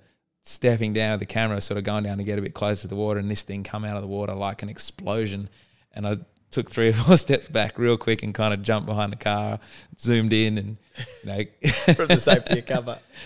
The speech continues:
Speaker 1: Yeah, a bit of safety of cover. But, um, no, the, the guys are, they're so good and they've done it for so long. They really know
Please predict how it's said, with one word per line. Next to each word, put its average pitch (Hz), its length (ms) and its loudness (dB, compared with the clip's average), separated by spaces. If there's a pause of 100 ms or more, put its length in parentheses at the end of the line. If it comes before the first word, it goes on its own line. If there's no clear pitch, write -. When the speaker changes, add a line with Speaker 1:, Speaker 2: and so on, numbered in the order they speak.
(180)
Speaker 1:
Yeah, 101 220 2
a 104 60 -2
bit 104 140 0
of 104 80 0
safety 101 380 -2
of 104 60 -6
cover. 98 400 -2 (240)
But, 101 100 -6
um, 95 300 -4
no, 113 260 4
the, 120 320 2 (580)
the 117 80 -12
guys 143 300 4
are, 95 160 -4 (180)
they're 110 140 -6
so 127 320 2
good 113 120 0
and 107 80 -6
they've 107 100 -6
done 107 140 -2
it - 60 -10
for 98 60 -10
so 98 240 -2
long. 101 200 -4
They 101 140 -4
really 107 280 -4
know 104 280 -8